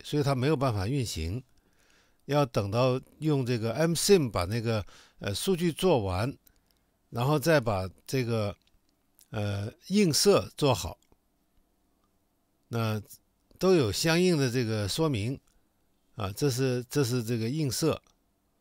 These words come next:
这是M sim要启动。那有关这个博图的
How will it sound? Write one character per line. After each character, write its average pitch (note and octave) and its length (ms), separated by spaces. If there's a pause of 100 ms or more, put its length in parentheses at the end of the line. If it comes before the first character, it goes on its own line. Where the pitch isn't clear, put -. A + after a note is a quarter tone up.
(440)
这 C#3+ 140
是 A#2+ 140
M C#3+ 240
sim C#3 380 (840)
要 B2 140
启 - 220
动。 B2+ 240 (1400)
那 B2 340 (2000)
有 C3 160
关 F#3 280
这 F3 160
个 C#3 320 (1600)
博 E3 220
图 A#2+ 340
的 E3 240